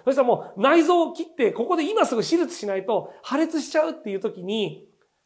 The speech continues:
キャムの元彼がですね、外科医かなんかやってるんですよ。だから、ゴルフかなんかやってる時に電話つないで、「大変な、今、助けてくれないか。私、その外科の手術はあんまりやったことがないからさ、お、じゃあちょっとカメラモードにしてくれ」っつって。まあ、遠隔で、リモートでですね、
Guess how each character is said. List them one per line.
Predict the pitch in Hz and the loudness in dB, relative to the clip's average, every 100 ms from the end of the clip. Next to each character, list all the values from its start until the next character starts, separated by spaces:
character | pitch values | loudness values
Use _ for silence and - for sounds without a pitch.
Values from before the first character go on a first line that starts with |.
| _ | _
キ | - | 2
ャ | 415 | 2
ム | 392 | 4
の | 233 | 2
元 | 180 185 254 | 0 0 0
彼 | 262 254 | 0 -2
が | 247 | -2
で | 165 | -4
す | 156 | -6
ね、 | 151 - _ _ _ _ _ _ 165 | -8 -10 _ _ _ _ _ _ -2
外 | 214 | 0
科 | 233 349 | 4 4
医 | 247 | 4
か | |
な | 190 | 0
ん | 170 | -2
か | |
や | 156 | -4
っ | |
て | 170 | -6
る | |
ん | |
で | 151 | -8
す | |
よ。 | 156 - _ _ - | -10 -20 _ _ 0
だ | |
か | 285 | 2
ら、 | 175 - - 190 | 2 -2 -16 -4
ゴ | 320 | -2
ル | 359 | -2
フ | - | -2
か | 208 | -2
な | 208 | 0
ん | |
か | 190 | 0
や | - | 2
っ | |
て | 214 | 2
る | |
時 | 214 190 | 2 -2
に | 170 | 0
電 | 190 220 | 0 2
話 | 208 | 0
つ | 208 | -2
な | 202 | -4
い | |
で、 | 202 160 - - | -2 -4 -8 -4
「大 | 330 | -4
変 | 262 311 | -2 -4
な、 | 359 | -4
今、 | 320 311 - - | -4 -6 -8 -10
助 | 269 - | -8 -6
け | 170 | -8
て | 156 | -8
く | |
れ | - | -12
な | 156 | -8
い | |
か。 | 147 - - - | -8 -8 -12 -8
私、 | 226 269 269 - - | -4 -2 -2 -6 -8
そ | 254 | 0
の | 254 214 | 0 2
外 | 208 | 0
科 | 233 | 2
の | 294 | 2
手 | 247 294 | 2 -2
術 | 254 226 | 0 2
は | |
あ | 220 | 2
ん | |
ま | 247 | 2
り | 247 | -2
や | |
っ | 247 | -2
た | |
こ | 277 | -2
と | 247 | -2
が | 240 | -2
な | |
い | 247 | -2
か | 220 | -2
ら | |
さ、 | 196 160 - | -2 -6 -4
お、 | 208 | -2
じ | 220 | -2
ゃ | |
あ | |
ち | 240 | 0
ょ | |
っ | |
と | 240 - - - | 0 0 -2 -6
カ | - | 0
メ | 277 | 4
ラ | 285 | 6
モ | 285 | 6
ー | 220 | 4
ド | |
に | 185 | 2
し | - | 0
て | 180 | -2
く | |
れ」 | 190 | -2
っ | |
つ | 170 170 | -2 -8
っ | |
て。 | - _ - | -12 _ 0
ま | 247 | 4
あ、 | |
遠 | 320 466 | 6 4
隔 | 466 370 370 | 2 0 2
で、 | 370 320 180 - - | 4 4 2 -2 -10
リ | 190 269 | -2 2
モ | 381 453 | 4 4
ー | |
ト | 466 427 | 4 4
で | |
で | 226 | 2
す | 156 | 0
ね、 | 185 151 | -2 -4